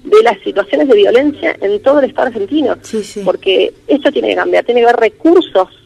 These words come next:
Speaker 1: recursos del Estado para esto, y tienen que cambiar justicia, tiene que cambiar la policía, se tienen que capacitar, tienen que, la ley Micaela realmente tiene que ser efectiva, porque si no, no van a cambiar estas situaciones.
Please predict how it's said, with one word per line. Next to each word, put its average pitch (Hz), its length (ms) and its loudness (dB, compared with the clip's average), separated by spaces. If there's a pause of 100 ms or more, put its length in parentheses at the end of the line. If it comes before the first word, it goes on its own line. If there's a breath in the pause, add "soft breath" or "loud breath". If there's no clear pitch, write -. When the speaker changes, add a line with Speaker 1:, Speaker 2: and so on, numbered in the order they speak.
(120)
Speaker 1:
recursos 262 400 -4
del 220 120 0
Estado 240 380 2
para 202 140 0
esto, 214 280 -4
y 147 100 -10
tienen 262 240 -6
que 214 100 -2
cambiar 208 420 0 (160)
justicia, - 560 -8
tiene 226 200 -2
que 220 100 4
cambiar 196 300 0
la 233 100 0
policía, 175 580 -2 (280 soft breath)
se 196 80 -4
tienen 226 220 0
que - 80 -12
capacitar, 233 680 -2
tienen 220 280 -2
que, 185 180 -4 (360 loud breath)
la 190 120 2
ley 262 180 4
Micaela 240 440 0
realmente 240 400 -2
tiene 220 240 -4
que - 60 -20
ser 226 100 -8
efectiva, 214 640 -12 (480 soft breath)
porque - 200 -4
si - 120 -14
no, 269 120 0 (100)
no 262 240 -2
van 302 100 0
a 269 60 -4
cambiar 233 320 0
estas - 200 -10
situaciones. - 480 -12